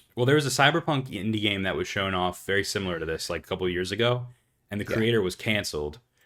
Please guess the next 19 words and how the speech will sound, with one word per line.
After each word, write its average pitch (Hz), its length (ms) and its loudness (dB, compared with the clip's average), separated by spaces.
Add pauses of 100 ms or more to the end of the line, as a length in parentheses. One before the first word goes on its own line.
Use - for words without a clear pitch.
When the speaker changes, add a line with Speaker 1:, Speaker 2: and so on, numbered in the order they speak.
(180)
Speaker 1:
Um, 82 480 -4
so - 120 -2
everyone 123 280 2
thought 113 160 4
Speaker 2:
Oh. - 40 0
Speaker 1:
this 101 120 -2
was, 95 100 -8
like, 95 120 -4
the - 80 -16
same 98 280 0
game, 95 340 0
but 101 100 0
it's 90 140 -6
not. 78 260 -6
It's - 140 -12
a - 60 -10
completely 87 440 -8
different 80 260 -10
game. 73 300 -12